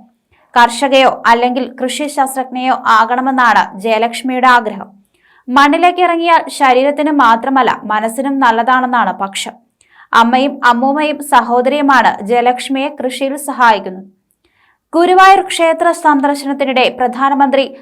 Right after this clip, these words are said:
നരേന്ദ്രമോദിക്ക് ഭഗവാൻ ശ്രീകൃഷ്ണന്റെ പെയിന്റിംഗ് സമ്മാനിച്ച മലയാളി യുവതിയും സോഷ്യൽ മീഡിയയിലെ താരമായിരുന്നു.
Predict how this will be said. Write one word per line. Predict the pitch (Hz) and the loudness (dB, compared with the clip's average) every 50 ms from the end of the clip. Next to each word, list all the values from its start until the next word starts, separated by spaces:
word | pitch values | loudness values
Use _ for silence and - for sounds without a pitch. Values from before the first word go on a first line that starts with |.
| - - | -12 -4
നരേന്ദ്രമോദിക്ക് | 233 262 254 254 262 277 294 269 294 285 294 294 285 277 - - 285 277 | 0 2 2 2 2 0 -2 -4 -4 -2 -2 -2 -2 -4 -2 -2 -2 -2
ഭഗവാൻ | 254 226 240 254 233 247 247 262 262 262 | -2 -2 -6 -4 -2 0 2 2 2 0
ശ്രീകൃഷ്ണന്റെ | 262 - - 254 262 277 262 262 262 - - 285 269 262 277 302 294 - | -2 -2 -2 -2 -2 -2 -4 -6 -8 -8 -6 -4 -2 -2 -2 -2 -2 -2
പെയിന്റിംഗ് | 269 247 254 254 254 302 294 285 | -2 -2 -2 -4 -6 -8 -8 -10
സമ്മാനിച്ച | - - 294 269 262 269 262 262 262 269 269 247 226 226 226 - - - _ - | -6 -6 -2 0 2 2 2 0 0 0 2 2 2 2 0 -6 -20 -20 _ -2
മലയാളി | 240 247 247 240 254 254 269 277 294 | 2 2 4 4 4 4 4 4 2
യുവതിയും | 285 277 277 269 247 254 262 269 277 277 | 0 0 0 0 0 0 0 0 0 -2
സോഷ്യൽ | 277 294 262 247 254 - - 269 254 | -2 -2 -2 -2 -2 -4 -8 -8 -6
മീഡിയയിലെ | 269 262 233 226 214 220 247 277 | -6 -4 -2 -2 -2 -2 -2 -2
താരമായിരുന്നു. | 277 294 285 285 277 247 214 196 180 180 - - - - | 0 0 2 2 2 2 0 -2 -4 -6 -8 -10 -14 -18